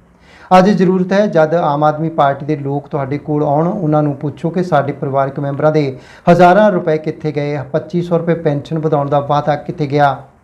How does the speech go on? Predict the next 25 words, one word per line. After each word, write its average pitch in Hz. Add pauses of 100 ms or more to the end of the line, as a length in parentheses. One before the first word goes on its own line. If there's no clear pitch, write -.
(380)
ਪੰਜਾਬ 185
ਭਾਜਪਾ 190
ਦੇ 208
ਮੀਡੀਆ 170
ਪੈਨਲਿਸਟ 165 (180)
ਰਾਕੇਸ਼ 151
ਕਪੂਰ 156
ਨੇ 156
ਕਿਹਾ 151
ਕਿ 143
ਪ੍ਰਧਾਨ 147
ਮੰਤਰੀ 143
ਨਰਿੰਦਰ 139
ਮੋਦੀ 151 (240)
ਭਾਈਚਾਰਕ 190
ਏਕਤਾ 175
ਦਾ 175
ਪ੍ਰਤੀਕ 160
ਹਨ। 165
ਜਿੱਥੇ 170
ਪ੍ਰਧਾਨ 147
ਮੰਤਰੀ 147
ਨਰਿੰਦਰ 139
ਮੋਦੀ 143
ਨੇ 147